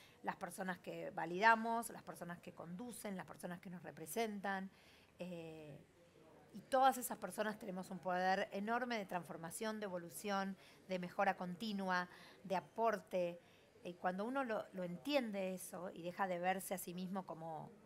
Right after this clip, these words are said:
como un contexto que está bien porque uno opera dentro de una coyuntura, pero también que tiene el poder individual de aportar,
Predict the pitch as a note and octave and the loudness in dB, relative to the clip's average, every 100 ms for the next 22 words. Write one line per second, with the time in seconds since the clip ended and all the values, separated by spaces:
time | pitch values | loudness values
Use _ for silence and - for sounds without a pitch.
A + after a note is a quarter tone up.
0 | - - - - - - - - - - | -20 -20 -20 -20 -20 -20 -20 -20 -20 -20
1 | - - - - - - - - - F#3+ | -20 -20 -20 -20 -20 -20 -20 -8 -2 2
2 | F#3 G#3 A3+ - - - - - F#3 F#3 | 2 2 -2 -6 -14 -20 -20 -4 -2 -2
3 | F#3 D4+ D4 - - F#3+ F#3+ F3 G#3+ A3+ | 2 4 4 0 -8 -10 -4 0 2 2
4 | G3 - F#3 F3 G3 F#3+ F#3 F#3+ F#3 F3 | 0 -4 -4 2 4 4 4 -2 -2 -4
5 | - G#3 A3+ A3 F#3 F3 F3 F3 G3 B3+ | -8 -8 -2 0 0 -2 -4 -4 0 -2
6 | C4 G#3+ F#3 F#3+ F#3 F#3+ F#3 F#3+ F#3+ - | -2 -4 -2 -4 -2 0 2 0 -2 -14
7 | - F#3 F3+ F#3 F#3 G#3 C4 A3+ F#3 F#3 | -10 -4 -2 -2 -4 6 8 8 6 2
8 | - - - F#3 E3 F3+ - A3 G3+ G#3+ | -8 -20 -6 -4 -2 -4 2 4 4 0